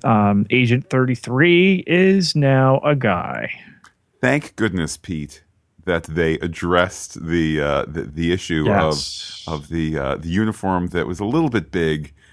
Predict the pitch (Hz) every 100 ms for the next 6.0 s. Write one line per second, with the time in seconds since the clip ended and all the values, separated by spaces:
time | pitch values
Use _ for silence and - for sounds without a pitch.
0 | _ _ 85 82 - 92 87 78 82 80
1 | 80 71 78 76 73 71 78 87 87 76
2 | 71 50 - - _ _ - - - 160
3 | 151 170 160 - 143 147 151 165 147 135
4 | 123 143 135 123 123 127 123 123 117 113
5 | 113 120 120 113 - 117 117 110 110